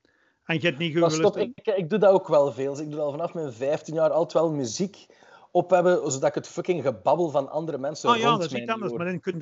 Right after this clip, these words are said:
Speaker 2: Maar ik,
Speaker 1: shitmuziek
Speaker 2: ik luister ook wel, maar je bent bezig, hè. Maar dat is voor mij, als ik zonder koptelefoons naar buiten ga,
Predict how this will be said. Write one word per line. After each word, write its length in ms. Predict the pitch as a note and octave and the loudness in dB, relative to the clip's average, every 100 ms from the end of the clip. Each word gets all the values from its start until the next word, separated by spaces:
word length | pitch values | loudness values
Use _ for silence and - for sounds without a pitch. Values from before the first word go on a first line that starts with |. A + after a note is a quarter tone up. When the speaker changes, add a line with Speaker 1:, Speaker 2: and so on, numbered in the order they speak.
| D3+ E3+ | -4 4
Speaker 2:
Maar 80 | |
ik, 40 | E3+ | 4
Speaker 1:
shitmuziek 280 | F3 D3 C#3+ | 2 -4 -2
Speaker 2:
ik 80 | |
luister 460 | E3+ F#3 A3 - E3+ | 4 4 4 0 -6
ook 120 | - | -4
wel, 220 | C#3+ C#3 | 0 0
maar 200 | C#3 C#3+ | 0 -4
je 80 | D3 | -4
bent 200 | D3+ C3+ | -4 -2
bezig, 320 | D#3+ F3 C3+ | -2 -2 -2
hè. 80 | D3 | -4
Maar 140 | D3+ C#3 | -4 -2
dat 140 | D#3 | -4
is 60 | - | -4
voor 180 | D3 | -4
mij, 360 | C#3 E3 G3 G3 _ _ _ | 0 2 2 -2 _ _ _
als 180 | D3 C3+ | -8 -6
ik 200 | D#3+ - | -10 -10
zonder 360 | A#2+ D3 G3 F3 | -4 -2 -2 -4
koptelefoons 800 | - F#3 G3+ G3 - F3+ E3+ - | -4 -4 -2 -4 -2 -2 -2 -4
naar 220 | C3+ A2 | -4 0
buiten 400 | B2+ D#3+ F#3 E3+ | 4 4 2 0
ga, 320 | F3 F3+ | 0 0